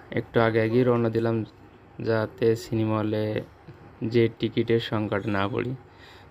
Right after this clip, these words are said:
তো আমার উদ্দেশ্য হচ্ছে সাভার সিনেমা অডিটোরিয়াম। তো দেখতে দেখতে সিনেমা অডিটোরিয়ামে চলে আসলাম। আর এখন বলে রাখি, বেলা চারটা বাজে,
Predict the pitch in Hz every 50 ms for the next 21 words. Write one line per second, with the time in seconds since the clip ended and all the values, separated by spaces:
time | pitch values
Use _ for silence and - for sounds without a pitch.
0 | - - 113 110 113 113 113 110 113 110 117 120 - - - 123 123 120 - -
1 | 127 123 120 - - 120 110 107 110 107 107 107 - - - - - - - -
2 | - - - - - - - - 127 120 117 113 110 110 113 110 113 113 117 123
3 | 113 110 113 113 113 123 139 156 - - - - - - - - - - - -
4 | - - - - - 113 117 113 113 110 110 110 107 104 104 104 107 104 113 113
5 | - - 117 110 117 - 120 117 - - 117 117 110 110 110 117 107 - 120 117
6 | 113 113 117 120 117 - 117 110 110 107 110 113 - 117 117 117 131 135 - -
7 | - - - - - - - - - - - - - - - - - - 101 104
8 | 107 107 104 104 101 101 104 - - - 117 117 113 113 110 107 101 110 104 104
9 | 101 107 110 - 110 101 101 110 104 104 104 98 - - 104 101 101 - 101 98
10 | 95 95 92 90 131